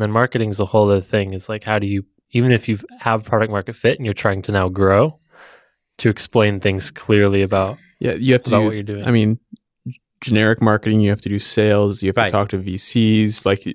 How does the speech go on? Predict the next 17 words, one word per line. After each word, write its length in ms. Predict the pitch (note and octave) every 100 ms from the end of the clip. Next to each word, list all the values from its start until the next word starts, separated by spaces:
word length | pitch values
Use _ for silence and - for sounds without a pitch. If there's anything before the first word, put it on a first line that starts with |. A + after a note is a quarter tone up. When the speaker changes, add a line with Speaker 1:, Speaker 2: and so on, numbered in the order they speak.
| _
Speaker 2:
you're 180 | - A2+
selling 260 | G#2+ A#2 A2+
a 40 |
different 260 | G#2 - F#2+
pitch 220 | A#2 -
to 80 | -
each 180 | F#2 -
one 140 | G2+
of 80 | G2
them 160 | G#2 G#2
too. 300 | - G#2 C3+
Speaker 3:
Totally, 480 | A#2+ G2 F2+ F#2+ -
totally. 400 | - G2 G2 G2+ _ _ _ _ _ - _
Yeah, 220 | D#3 D#3+ B2
I 100 | B2+
think, 260 | - F3 C3
uh, 460 | A2+ G#2+ G#2 A#2